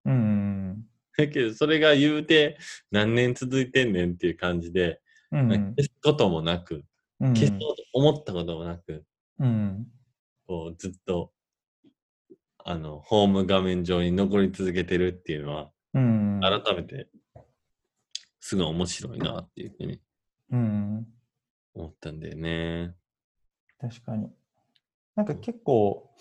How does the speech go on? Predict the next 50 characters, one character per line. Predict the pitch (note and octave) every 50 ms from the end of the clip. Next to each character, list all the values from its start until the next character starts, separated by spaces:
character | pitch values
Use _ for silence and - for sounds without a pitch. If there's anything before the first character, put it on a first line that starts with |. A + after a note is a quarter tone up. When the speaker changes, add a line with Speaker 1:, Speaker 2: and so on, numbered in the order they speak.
| - - - _ _ _ -
Speaker 1:
映 | C#3+ D3+ D#3 D#3
画 | D#3 D3+
を | D3+ C#3+ C#3 - - - - -
テ | - - F3+ D#3+
ー |
マ | C3+ A2+ G2+
で | F#2
探 | G2 - A2 G#2 G2+ F#2+
し | - - -
た | -
り | G2+ G2
と | F#2 - -
か、 | - - - - - - - _ _ _ _ _ _ _ _ _ _ -
Speaker 2:
う | G3
ん。 | G#3 G#3 G3 F3 D#3+ D#3 A2 A2+ _ _ _ _
Speaker 1:
ね、 | B2+ B2+ A#2+ A#2+ - - _ _ _
な | - C3
ん | B2
か、 | G#2+ G#2 G2+ - - - _ _
あ | - -
と | - D3+ - -
表 | F3+ G3+ A3+ A3 - -
紙 | G#3+ G3+
の、 | G3+ G3 G3 F#3+ G3 - - -
表 |
紙 | F3+ E3+ E3+ -
と | - C3
い |
う | G#2+
か、 | - - F#2+
あ | F#2+
の、 | F#2+ F#2
ポ | - - G3
ス | G3+ - - -
タ | - A#2 G2
ー | F#2
の | F#2 F#2+ F#2+ F#2+ F2+ F#2 - - _ _ _ _ -
色 | - A#2 A#2 C#3 D3+ D#3
味 | D#3 E3+ F#3 G#3 G#3 - - _ _ _ _ _ _ _ -
Speaker 2:
う | G2+ G2+ G2
ん。 | E2+
Speaker 1:
と | -
か | - C3
で | G#2+
探 | G2+ - G#2+ G2 G2
し | G2 - - _
た | - G#2
り | G2 F2+
と | - -
か、 | - - F2+ F2+ F#2+ G2 F#2+ - -